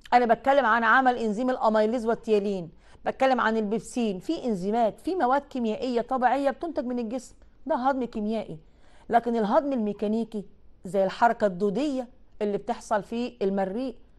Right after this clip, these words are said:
زي الحركه برضو بتاعه الانقباض والانبساط اللي بتحصل في المعده.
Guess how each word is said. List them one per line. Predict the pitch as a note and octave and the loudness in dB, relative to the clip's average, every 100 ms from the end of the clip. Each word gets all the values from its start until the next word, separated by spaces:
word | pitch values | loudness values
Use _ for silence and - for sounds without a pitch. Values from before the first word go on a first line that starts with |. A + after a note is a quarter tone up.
| - - - | -20 -20 -10
زي | F3 A#3 A3+ | 2 4 4
الحركه | - C#4 C#4 C#4 D4+ D4+ - - | 2 6 6 6 2 2 -14 -6
برضو | G3+ B3+ B3 A3+ | 4 4 4 -4
بتاعه | - C4+ B3+ | 2 2 2
الانقباض | A#3 A3 A3 B3 B3+ | -6 -4 2 2 2
والانبساط | A#3 A3+ A3 A3+ C4 B3+ | -2 -2 -4 -2 -2 0
اللي | F#3 | -6
بتحصل | F3+ G#3+ - B3+ | -4 -8 -6 -6
في | D4 | -2
المعده. | C#4+ F4 F4+ C4+ A#3 | 0 2 2 2 0